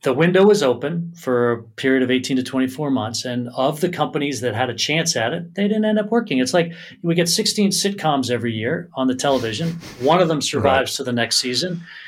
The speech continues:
Speaker 1: and, you know, maybe survives to the second season. It's the same thing. These are, these are things for consumers that have magic to them, that are very delicate,
Speaker 2: Yeah.
Speaker 1: and they either hit it just right or they miss. And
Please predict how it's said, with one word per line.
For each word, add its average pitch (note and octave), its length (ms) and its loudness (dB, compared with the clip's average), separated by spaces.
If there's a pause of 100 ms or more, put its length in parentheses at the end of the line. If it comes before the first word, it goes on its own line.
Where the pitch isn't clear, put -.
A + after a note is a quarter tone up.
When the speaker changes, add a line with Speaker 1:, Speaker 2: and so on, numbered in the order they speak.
(220)
Speaker 1:
and, D3+ 360 -2
you F3 100 -4
know, C#3+ 280 -2 (340)
maybe E3 340 2
survives C#3+ 480 0
to C#3+ 80 -4
the B2+ 80 -6
second G3 280 -2
season. A#2 260 -6 (580)
It's E3+ 140 -4
the F3 80 2
same F3+ 260 2
thing. F3 300 0
These C3+ 240 -6
are, E3 260 2
these C#3 220 -4
are B2 420 -2
things G3+ 220 2
for G#3 100 -2
consumers D3 640 0
that A#2 220 -4 (180)
have B2+ 320 -4
magic B2 580 0
to E3+ 160 0
them, E3+ 300 -4 (300)
that B2 100 -6
are A2 80 -4
very C3 200 0
delicate, C3 540 0 (160)
Speaker 2:
Yeah. F2+ 240 0
Speaker 1:
and B2+ 100 -2
they B2 100 -2
either B2 420 -2 (100)
hit D3 180 -4
it C3 120 -4
just E3+ 300 0
right F3 260 2
or D3 100 -2
they D3+ 160 0
miss. F3 380 2
And D3 260 -6